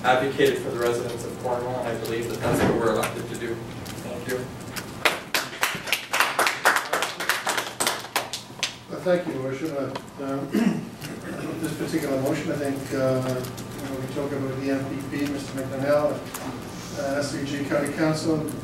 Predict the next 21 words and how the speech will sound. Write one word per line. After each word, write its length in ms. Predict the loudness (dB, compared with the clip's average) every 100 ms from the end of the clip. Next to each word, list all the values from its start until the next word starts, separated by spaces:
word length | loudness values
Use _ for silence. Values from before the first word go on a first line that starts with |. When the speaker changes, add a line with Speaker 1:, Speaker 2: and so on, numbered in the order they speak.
| -8 -6
Speaker 2:
Mister 340 | -6 -4 -4
Chair 200 | -2 -2
Hamilton, 380 | 2 0 2 2
and 140 | 4
the 240 | 2 0 2
Lynn. 320 | 4 2 0 -4 -8 -10 -8
I 60 | -2
think 180 | 0 0
one 120 | 0
of 60 |
the 80 | 0
people 160 | 0 2
that 120 | 0
should 180 | -2 0
be 80 | 6
on 180 | 8 6
this, 260 | 4 0 -4 -6
because 220 | -4 -2
it 80 | -2
is 180 | -2
a, 100 | -2